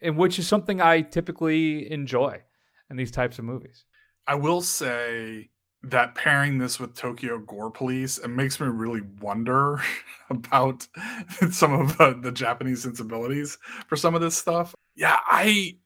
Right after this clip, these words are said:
Speaker 2: I, again, I don't really know where to go with this. I, I'm glad I saw it.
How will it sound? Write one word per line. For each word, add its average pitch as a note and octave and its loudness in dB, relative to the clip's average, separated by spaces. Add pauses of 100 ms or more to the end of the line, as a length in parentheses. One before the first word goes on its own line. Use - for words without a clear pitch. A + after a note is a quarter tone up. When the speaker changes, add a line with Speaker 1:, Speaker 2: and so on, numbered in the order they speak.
(120)
Speaker 2:
I, F3 4
again, C#3+ 6
I - -4
don't F#3+ 0
really E3 4
know C3+ 6
where B2+ 4
to A#2 -2
go G#2+ -6
with G#2 -10
this. G2 -6 (100)
I, C3 0 (400)
I'm C#3 0
glad C3 6
I D#3+ 4
saw D3 2
it. B3+ -2